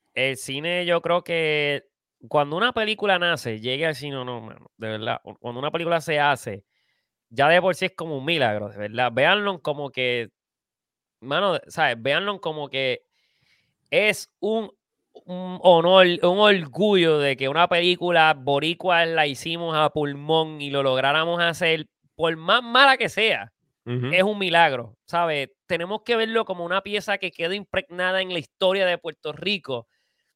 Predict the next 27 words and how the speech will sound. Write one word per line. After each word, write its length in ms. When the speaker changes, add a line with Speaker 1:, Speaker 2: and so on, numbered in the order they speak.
Speaker 1:
que 80
un 140
grupo 340
de 100
puertorriqueños 580
decidieron 440
hacer 160
una 100
película 280
porque 480
de 160
la, 300
yo 240
creo 140
que 100
de 100
las 120
siete 200
bellas 300
artes 300
es 100
la 160
más 220
costosa, 680
la 160
más 160
retante, 760